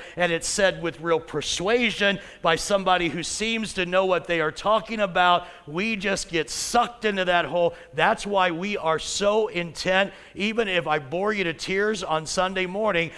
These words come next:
to make certain that you know the Word of God. Otherwise, we can get sucked into that which is not true.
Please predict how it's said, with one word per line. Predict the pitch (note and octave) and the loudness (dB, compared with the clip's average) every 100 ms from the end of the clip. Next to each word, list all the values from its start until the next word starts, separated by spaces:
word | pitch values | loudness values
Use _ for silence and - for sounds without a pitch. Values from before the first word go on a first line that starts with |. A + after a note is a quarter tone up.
| - | -8
to | - E3 | -2 -2
make | D#3+ F3+ D3+ | 0 -2 -2
certain | - - B3 A#3 F#3 E3+ | -2 2 2 2 0 -2
that | D#3+ | -2
you | C#3+ D#3+ A3 A#3+ A3 | -2 -2 0 0 -2
know | F3+ A3 A#3 G3 | 0 2 4 2
the | F#3 | -2
Word | E3+ G3+ G#3 | -2 -2 0
of | F3+ C#3+ | -2 2
God. | A#3 F#3+ F#3 - - | 4 6 4 -2 -2
Otherwise, | G#3 C4 C4+ F#3 D#3+ D#3 F#3+ D3+ | 2 4 2 2 4 4 4 -2
we | F3 G3+ | -6 -4
can | G#3+ G#3+ | -4 -2
get | F#3 F3+ | -2 -2
sucked | - F3+ E3+ F3 | -2 0 0 -4
into | E3+ F#3+ | -4 -2
that | E3+ D#3 | 0 0
which | E3+ D#3+ E3+ | -2 -6 -6
is | C#3 | -4
not | D3 D3 - | -2 -2 -2
true. | F#3 E3 | -2 0